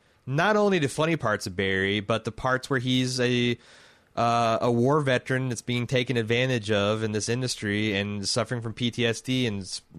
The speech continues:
kind of uncap-, incapable of forming friendships and relationships with people.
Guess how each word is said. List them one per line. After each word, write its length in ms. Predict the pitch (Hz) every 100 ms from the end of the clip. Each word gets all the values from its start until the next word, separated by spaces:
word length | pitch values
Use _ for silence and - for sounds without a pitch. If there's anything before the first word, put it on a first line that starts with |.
| - -
kind 240 | - 151
of 120 | 185 143
uncap-, 520 | 123 131 131 139 139 -
incapable 640 | 135 143 147 147 143 147
of 100 | 127
forming 380 | - 156 156 113
friendships 540 | 120 135 135 156 -
and 80 | 151
relationships 540 | 147 190 - 107 82
with 100 | 80
people. 400 | - 73 67 69